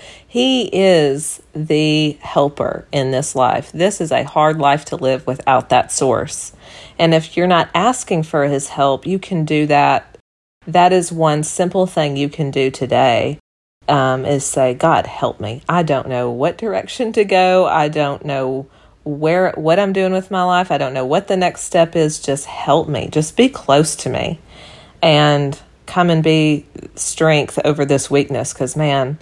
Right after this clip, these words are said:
we are so weak. And, um, whenever you are disconnected with that truth and you think that you are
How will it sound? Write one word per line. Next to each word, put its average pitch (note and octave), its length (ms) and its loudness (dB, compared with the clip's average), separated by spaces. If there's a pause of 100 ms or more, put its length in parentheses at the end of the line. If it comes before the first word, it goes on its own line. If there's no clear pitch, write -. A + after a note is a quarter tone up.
(380)
we G3+ 200 2
are E3 260 4
so D#3+ 320 2
weak. D3+ 540 -2 (100)
And, C#3+ 580 0 (120)
um, C#3 560 -2 (640)
whenever D#3 460 2
you D#3+ 320 0
are D3 440 4 (320)
disconnected D#3+ 720 -2
with D#3+ 140 0
that E3 180 2
truth F3 320 -2
and D3+ 140 -2
you D3+ 100 0
think D#3 420 -2
that C#3 180 -2
you D3+ 200 -2
are C#3+ 460 0